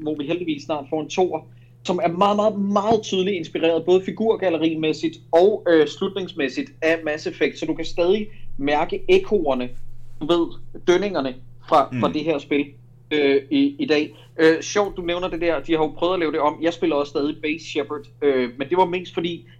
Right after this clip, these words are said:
Speaker 1: at i gamle dage, da spillet udkom i to tusind og syv, der var det jo kanon, at det var sådan, Shepard så ud, ved at det var ham, der var afbildet på forsiden.
Speaker 2: Ja.
Speaker 1: I, i den her nye udgave har de prøvet at gøre det mere, du ved, diversitet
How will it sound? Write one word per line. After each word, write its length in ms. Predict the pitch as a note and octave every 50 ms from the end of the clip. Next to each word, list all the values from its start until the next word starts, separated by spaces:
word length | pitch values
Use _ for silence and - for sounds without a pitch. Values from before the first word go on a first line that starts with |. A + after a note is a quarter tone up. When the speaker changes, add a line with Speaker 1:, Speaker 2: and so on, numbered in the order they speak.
| - -
Speaker 1:
at 80 | - D#3+
i 160 | D3+ C#3+ - -
gamle 380 | D3 C3 C3 D3+ F3 G3 G#3 -
dage, 400 | - C3 A2+ A#2+ B2+ C#3 D#3 - - -
da 60 | C#3+ C3
spillet 280 | - - D#3 D3+ D#3+
udkom 360 | D3 D3 D3 D3 - D#3+ C3+
i 40 | C3 B2+
to 200 | - E3 D3+ C#3+
tusind 240 | - D3 C3 -
og 60 | D3 C3
syv, 300 | - - E3 D#3+ D#3 - - - - - - - - - - - - - - - - - - - - - - -
der 60 | D#3+
var 80 | D#3+ F#3
det 80 | E3+ E3
jo 100 | D3+ C#3+ -
kanon, 380 | - E3 D#3 E3+ F3+ G3 F#3+ F#3+ -
at 100 | C3+ - -
det 100 | D#3+ C#3
var 60 | C#3+
sådan, 260 | - - C#3+ D#3 D#3+
Shepard 380 | - - - E3 - F#3 E3 -
så 140 | - E3
ud, 360 | D3 - G3 G#3+ A3+ - C#3 C#3+
ved 120 | D#3+ E3
at 100 | D#3 C#3 -
det 80 | D#3+ C#3
var 80 | C#3
ham, 200 | C3+ - C#3+ D#3
der 120 | D#3+ F3 D#3+
var 100 | D3+ C#3
afbildet 540 | - B2+ C3 - D3 - D#3 C#3+ C#3+ C3+ -
på 100 | - C#3+ B2 -
forsiden. 420 | F3+ G3+ G3+ - - D3+ A2+ - - - - - -
Speaker 2:
Ja. 60 | G2+ - - - - - - - - -
Speaker 1:
I, 180 | F3+ E3 D#3+ -
i 80 | F3 E3
den 140 | F#3+ F3+ F3+
her 120 | F#3 F#3
nye 260 | E3+ E3 E3+ F#3+ G3 F#3+
udgave 440 | D#3+ E3 E3+ - F3 D3+ D3 C#3
har 80 | C#3+ D3+
de 140 | C#3+ C#3 C3 D3
prøvet 140 | D3+ D#3
at 60 | D#3+ D#3+
gøre 120 | D#3+ C#3
det 100 | C3+ C#3+
mere, 180 | C#3 C#3+ C#3+ C#3
du 100 | - D3 C#3
ved, 160 | C3 B2+ A#2+ - - - -
diversitet 600 | - D3+ D3 C#3+ C#3 - - - - F3+ F3 D#3